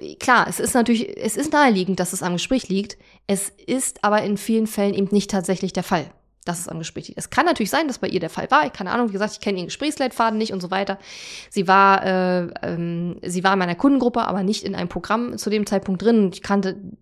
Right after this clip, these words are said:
den Hintergrund jetzt nicht genauer. Aber was ich eben oft beobachte, ist so dieses, der, die erste naheliegende, äh, naheliegende Ursache,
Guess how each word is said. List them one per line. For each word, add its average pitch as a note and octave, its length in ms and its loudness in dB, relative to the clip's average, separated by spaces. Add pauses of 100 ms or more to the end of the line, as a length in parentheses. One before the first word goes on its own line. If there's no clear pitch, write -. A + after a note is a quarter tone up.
den F#3 320 0
Hintergrund G3+ 580 4
jetzt F#3 160 -4
nicht F3+ 160 -4
genauer. F3 400 -2 (600)
Aber C4 220 6
was B3+ 140 2
ich A#3 140 -4
eben A#3 180 0
oft - 200 0
beobachte, A#3+ 460 2
ist A3 160 0
so A3+ 80 0
dieses, A3 440 -2 (220)
der, G3+ 120 2 (180)
die F#3 180 -8
erste D#4 400 2
naheliegende, A#3 1000 2 (140)
äh, F#3+ 240 2
naheliegende G3 640 2
Ursache, C#4 520 0